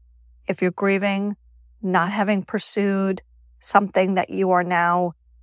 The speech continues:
too old to do because of biology or whatever,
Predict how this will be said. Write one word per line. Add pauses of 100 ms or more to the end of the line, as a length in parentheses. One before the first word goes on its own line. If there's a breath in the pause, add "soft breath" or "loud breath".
(260)
too
old
to
do
because
of
biology
or (580)
whatever,